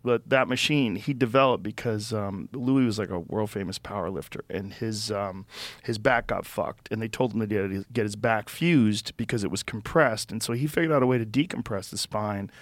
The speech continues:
with, uh, active decompression. So that thing, as it swings down, and you'll, you'll feel it, I'll show it to you afterwards when we go into the gym, that, that thing decompresses your spine on the downswing, and then on the upswing, it actually strengthens the muscles around the back.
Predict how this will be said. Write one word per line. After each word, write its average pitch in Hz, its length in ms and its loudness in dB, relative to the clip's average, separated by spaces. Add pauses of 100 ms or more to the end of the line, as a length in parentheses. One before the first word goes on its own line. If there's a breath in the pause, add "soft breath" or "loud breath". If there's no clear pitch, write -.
(240 loud breath)
with, 110 460 -2
uh, 98 160 2 (100)
active 120 440 0
decompression. - 800 -6
So - 120 -4
that 120 220 0
thing, 165 440 2 (380 loud breath)
as 127 180 2
it - 100 -6
swings 160 540 2
down, 110 640 2
and 113 120 0
you'll, 113 260 0
you'll 113 140 2
feel 127 320 2
it, - 40 4
I'll 87 60 -2
show 107 200 -2
it 104 100 -2
to 104 80 -4
you 98 60 -2
afterwards - 560 -8 (400 soft breath)
when 107 120 -2
we 101 40 -6
go 107 140 0
into 104 160 -8
the 95 80 -8
gym, 101 340 -4 (340 loud breath)
that, 110 300 0
that 117 200 0
thing 135 260 2
decompresses 131 920 -2
your 110 100 0
spine 110 460 -2
on 104 80 -4
the 92 60 -6
downswing, 131 800 -2
and 113 120 0
then 110 120 2
on 101 100 0
the 98 100 -4
upswing, 98 540 -6
it 107 100 -6
actually 101 300 -8
strengthens 104 520 -10
the - 80 -12
muscles 98 460 -8
around 117 300 0
the 92 60 -10
back. - 400 -12